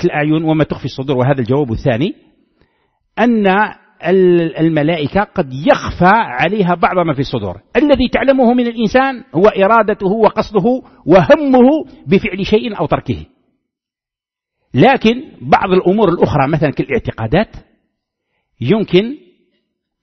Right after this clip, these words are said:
أن لا يكون لها بها علم، ولهذا هو إذا هم بالشيء تعلم في ذلك الحين، لكن إذا كانت عنده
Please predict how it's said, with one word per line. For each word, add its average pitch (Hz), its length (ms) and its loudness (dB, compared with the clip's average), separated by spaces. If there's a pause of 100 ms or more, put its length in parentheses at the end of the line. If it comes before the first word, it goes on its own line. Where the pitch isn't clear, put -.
أن 160 160 0
لا 151 340 2
يكون 185 440 -2
لها 143 220 0
بها 147 220 -2
علم، 110 300 -2 (840)
ولهذا 190 360 4
هو 185 120 4
إذا 165 320 0
هم 262 160 2
بالشيء 294 440 -4 (300)
تعلم 220 220 2
في 180 120 0
ذلك 151 260 -2
الحين، 95 240 -10 (360)
لكن 151 200 0
إذا 233 180 2
كانت 262 260 0
عنده 247 260 2